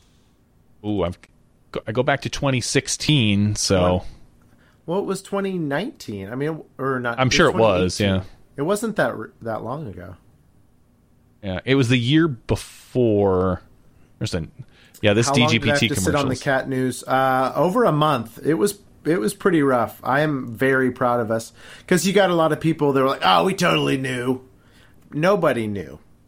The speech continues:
Speaker 1: Mm-hmm.
Speaker 2: And everybody, you're saying that you knew based on the fact that you had seen people guessing D G A. And you're like, "Yeah, no, it was common knowledge that, you know, she was going to D G A." But no, nobody knew like,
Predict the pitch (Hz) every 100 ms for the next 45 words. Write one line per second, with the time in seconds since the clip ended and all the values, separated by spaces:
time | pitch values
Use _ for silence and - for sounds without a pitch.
0 | - 104 92 139 165 175 180 180 170 165
1 | 143 - - 139 139 - _ _ _ _
2 | _ _ 156 139 156 - 190 185 170 156
3 | 131 127 127 131 113 123 123 135 117 113
4 | 110 123 117 127 113 107 - 143 127 131
5 | 127 110 110 175 214 - 127 117 104 101
6 | 98 92 82 95 - _ _ _ _ _
7 | 120 127 127 143 143 135 139 131 143 151
8 | 139 - 135 127 117 107 107 107 98 -
9 | 98 85 _ _ - 120 101 101 117 -
10 | 110 107 101 104 98 107 95 95 - -
11 | - _ - 127 135 127 123 151 175 196
12 | 147 123 123 123 120 113 107 -